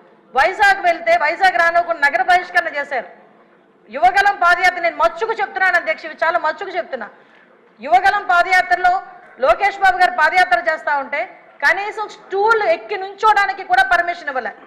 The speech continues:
సార్, మే-, నేను ఇక్కడ డిమాండ్ చేస్తున్నాను, అధ్యక్ష. ఇందాక పయోల్ కేశవ్ గారు కూడా రిక్వెస్ట్ చేశారు, "నేను రెడీగా ఉన్నా, హోంమంత్రి రెడీగా ఉన్నారు చర్చించడానికి, మీరు రండి" అని. నేను ఇన్వైట్ చేస్తున్నా మళ్ళా పులివెందుల ఎమ్మెల్యే గారిని,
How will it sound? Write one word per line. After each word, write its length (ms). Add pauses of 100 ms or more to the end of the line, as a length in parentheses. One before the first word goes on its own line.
(160)
సార్, 120
మే-, 220
నేను 240
ఇక్కడ 160
డిమాండ్ 360
చేస్తున్నాను, 300
అధ్యక్ష. 280 (920)
ఇందాక 320
పయోల్ 340
కేశవ్ 360
గారు 160
కూడా 160
రిక్వెస్ట్ 420
చేశారు, 300
"నేను 280
రెడీగా 320
ఉన్నా, 140
హోంమంత్రి 440
రెడీగా 280
ఉన్నారు 300
చర్చించడానికి, 680 (320)
మీరు 140
రండి" 240
అని. 200 (320)
నేను 240
ఇన్వైట్ 420
చేస్తున్నా 320
మళ్ళా 320 (440)
పులివెందుల 280
ఎమ్మెల్యే 300
గారిని, 280